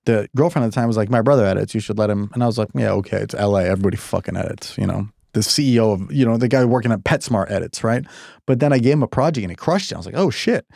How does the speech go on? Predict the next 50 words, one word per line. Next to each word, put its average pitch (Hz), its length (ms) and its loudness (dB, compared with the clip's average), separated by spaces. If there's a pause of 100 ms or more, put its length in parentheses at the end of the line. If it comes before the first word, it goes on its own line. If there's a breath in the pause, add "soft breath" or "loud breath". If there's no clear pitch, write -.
(160 loud breath)
And 127 160 2
then 120 140 4
I 117 80 4
was 110 120 2
going 139 200 2
to - 60 -4
Hawaii, 117 540 0
and 104 80 0
I 101 80 2
really 123 220 4
wanted 139 240 0
this 110 160 -6
video 110 300 2
out. 98 260 0 (240)
And 110 140 2
I 104 60 2
was 101 100 0
like, 98 160 -2
"Hey, 131 160 2
man, 113 280 2 (120)
could 127 160 -2
you 170 80 2
just 175 240 0 (180)
edit 139 220 2
this, 151 320 0 (200)
and 123 80 2
then 123 120 4
we 127 120 0
can 127 120 2
do 127 100 4
notes 117 300 2
when 120 80 2
I 117 60 4
get 107 100 0
back?" 131 340 2 (240)
I 139 100 0
got, 123 220 -2 (260)
he 131 100 0
sent 151 200 0
me 104 60 0
a 98 40 -2
cut 151 260 0
on 107 60 -2
the 98 80 -4
flight 113 200 0
home, 139 140 2
and 143 80 2
I 101 40 0
was 95 100 -4
like, 92 100 -4